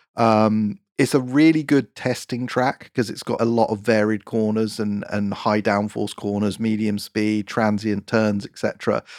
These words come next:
So the teams love testing there 'cause it told them a lot about their cars, but it made for a boring race because everyone knew the order, basically. Everyone knew exactly how to extract the maximum from their car. But they had a couple of winter tests where it basically rained and was cold, which is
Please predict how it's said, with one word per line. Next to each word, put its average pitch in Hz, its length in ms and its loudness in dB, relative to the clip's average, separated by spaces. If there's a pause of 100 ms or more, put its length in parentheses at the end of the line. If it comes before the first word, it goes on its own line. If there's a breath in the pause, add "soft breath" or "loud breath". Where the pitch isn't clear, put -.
(160 loud breath)
So 131 160 4
the 117 100 0
teams 143 360 0
love 117 280 4
testing 120 380 -2
there 104 160 -2
'cause - 140 -12
it - 80 -14 (100)
told 117 300 2
them 104 120 -2
a 104 60 0
lot 107 160 -2
about 104 260 0
their 107 120 -2
cars, 107 460 0
but 113 120 -2
it 110 100 -2
made 135 320 2
for - 160 -2
a 104 60 0
boring 107 400 0
race - 600 -4
because 120 340 2
everyone 104 300 0
knew 104 180 0
the 101 100 -2
order, 110 300 4
basically. 104 500 -2
Everyone 104 300 -2
knew 107 160 0
exactly 107 460 -2
how 104 160 0
to 117 120 -4
extract - 400 -2
the 117 60 -4
maximum 110 500 -2
from 110 160 -4
their 104 160 -4
car. 113 460 0 (360 soft breath)
But 127 200 -4
they 120 140 4
had 127 180 2
a 120 40 2
couple 135 440 -2
of 120 100 -6
winter 123 340 -2
tests - 460 -2
where 117 220 4
it - 100 -4
basically 110 340 -2
rained 107 460 0
and 107 80 -2
was 107 140 -2
cold, 110 400 -2
which - 320 -4
is - 160 -6